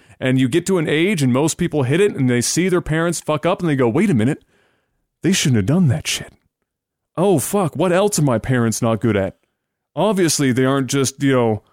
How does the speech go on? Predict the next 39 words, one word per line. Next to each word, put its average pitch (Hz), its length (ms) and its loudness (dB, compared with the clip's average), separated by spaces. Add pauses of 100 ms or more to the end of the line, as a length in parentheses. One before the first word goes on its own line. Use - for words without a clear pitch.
(240)
they - 60 0
don't 151 180 0
have 156 260 0
all 143 140 0
the 127 140 0
answers. 180 600 -4 (680)
And, 143 360 -2
and, 131 520 -2
and 135 200 -2
so 127 560 0 (460)
not 175 340 0
even 175 220 0
looking 165 220 -2
at 135 120 -2
that, 180 220 0
it's 135 120 -4
like 139 160 -2
people 175 280 -2
when 156 100 0
they're 139 160 -2
asked 160 240 -2
who 160 80 -2
they 131 120 0
vote 127 340 0
for 110 300 -2
politically, 117 600 -2
it's 131 140 -6
like, 131 120 0
"Well, 139 140 0
my 139 100 0
family's 175 440 -2
always 180 240 2
voted 123 320 0
for 117 80 -6
this 165 160 -2
side, 113 320 -2
so 120 100 -2
fuck 160 240 -2
it. - 180 -8